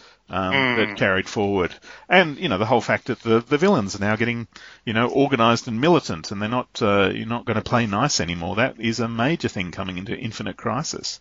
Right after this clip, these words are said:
Speaker 1: So,
Speaker 2: Yeah.
Speaker 1: yeah, so this is probably a vanity project that, uh, has launcher aspects.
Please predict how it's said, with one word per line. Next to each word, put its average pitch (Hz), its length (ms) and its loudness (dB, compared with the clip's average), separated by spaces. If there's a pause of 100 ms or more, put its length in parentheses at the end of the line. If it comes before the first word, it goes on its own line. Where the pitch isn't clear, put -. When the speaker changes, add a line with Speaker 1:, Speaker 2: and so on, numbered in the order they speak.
(460)
Speaker 1:
So, 123 100 -2
Speaker 2:
Yeah. 110 400 4 (960)
Speaker 1:
yeah, 147 340 0
so 185 240 6 (220)
this 269 200 4
is 339 100 4
probably 247 260 4
a 160 60 6
vanity 127 460 4
project 110 500 0
that, 131 180 4 (240)
uh, 117 160 4
has 120 240 2
launcher 113 540 2
aspects. - 640 -4